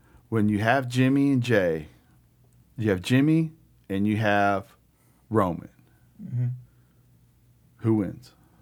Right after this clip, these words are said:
Speaker 1: No interference, evidently. That is what it, what, what this match's stip
Speaker 2: Oh,
Speaker 1: is.
Speaker 2: dude.
Speaker 1: 'Cause no member of the family, no member of the family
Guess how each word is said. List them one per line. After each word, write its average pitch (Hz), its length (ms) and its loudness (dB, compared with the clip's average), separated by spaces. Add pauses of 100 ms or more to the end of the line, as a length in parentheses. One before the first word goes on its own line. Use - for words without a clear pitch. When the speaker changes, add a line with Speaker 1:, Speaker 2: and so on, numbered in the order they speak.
(1900)
Speaker 1:
No 123 180 4
interference, 175 540 2
evidently. 139 560 2
That 113 240 2
is 110 100 -6
what 120 200 2
it, 120 340 -4
what, 123 180 -2
what 127 200 0
this 135 200 0
match's 127 400 0
stip 127 380 0
Speaker 2:
Oh, 127 300 -2
Speaker 1:
is. 123 80 -8
Speaker 2:
dude. 131 520 -8
Speaker 1:
'Cause 127 240 0
no 135 220 4
member 180 260 6
of 139 120 4
the 123 80 2
family, 165 680 4 (260)
no 127 140 6
member 151 240 6
of 131 40 4
the 123 100 4
family 156 800 4